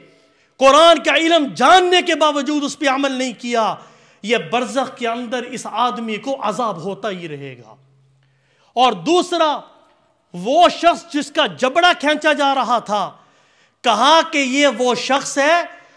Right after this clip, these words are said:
जो घर से सुबह को इस नीयत के साथ निकलता था कि लोगों के अंदर मैं झूठ फैलाऊं,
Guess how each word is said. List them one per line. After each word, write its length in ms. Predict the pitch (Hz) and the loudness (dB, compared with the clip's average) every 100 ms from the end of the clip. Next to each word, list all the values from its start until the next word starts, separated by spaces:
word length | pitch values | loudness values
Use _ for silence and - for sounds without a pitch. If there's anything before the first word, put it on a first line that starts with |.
| _ | _
जो 160 | 175 254 | 2 2
घर 340 | 196 196 262 302 | 2 2 4 2
से 300 | - 330 302 | 0 0 0
सुबह 420 | - - 330 294 | -2 -2 -2 -4
को 240 | - 294 | -2 0
इस 320 | 277 320 - 262 | 0 -4 -6 -6
नीयत 500 | 220 285 330 349 349 | -4 0 2 0 0
के 140 | 302 | -2
साथ 300 | 277 294 262 | 0 0 0
निकलता 640 | 240 269 277 254 220 240 | -2 -6 -4 -6 -2 -4
था 360 | 226 233 302 330 - - _ | 0 2 2 2 -4 -20 _
कि 100 | 269 | -2
लोगों 560 | 208 196 226 269 285 294 | -2 -4 -2 0 -2 -4
के 140 | 285 | -4
अंदर 280 | 254 254 320 | -6 -4 -2
मैं 300 | 294 262 165 | -2 -4 -6
झूठ 400 | 170 269 339 359 | -6 0 2 0
फैलाऊं, 520 | 320 240 269 262 233 | -4 -4 -2 -2 -4